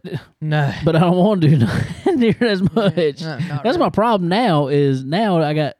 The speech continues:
Speaker 2: more to do than I want to do. Used to, it was I didn't have enough time to do all that I wanted to do.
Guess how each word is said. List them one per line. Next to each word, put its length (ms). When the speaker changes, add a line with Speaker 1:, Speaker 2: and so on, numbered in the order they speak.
Speaker 2:
more 460
to 80
do 200
than 140
I 80
want 380
to 80
do. 320
Used 300
to, 80
it 200
was 280
I 80
didn't 180
have 140
enough 140
time 300
to 60
do 240
all 160
that 120
I 100
wanted 420
to 180
do. 60